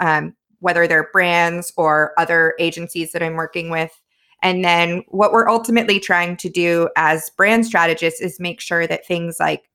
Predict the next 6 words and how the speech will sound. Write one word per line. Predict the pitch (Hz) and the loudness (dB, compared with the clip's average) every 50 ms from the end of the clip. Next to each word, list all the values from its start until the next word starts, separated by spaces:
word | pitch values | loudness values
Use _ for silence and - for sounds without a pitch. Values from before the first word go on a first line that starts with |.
| _ - | _ -2
advertising | 190 202 196 - 202 196 - 202 190 180 - 190 185 185 | -2 -2 0 -2 -2 -2 0 -2 -2 -2 -2 -6 -6 -6
campaigns | - - 185 180 180 180 180 175 175 175 170 170 175 180 - - - | -6 -4 -6 -6 -4 -6 -4 -4 -2 -2 -2 -4 -6 -8 -10 -6 -2
or | 175 170 165 165 160 151 - _ _ _ _ - 196 | 2 2 4 4 2 0 -2 _ _ _ _ -10 -2
new | 196 208 208 | -2 -2 -2
product | 208 - - 190 185 185 190 185 180 - - | -2 -2 -2 0 2 2 2 2 0 -2 -4
launches | 180 170 165 165 170 - - 180 170 170 165 165 160 - | 0 0 0 0 0 -4 -2 0 2 2 2 0 -4 -8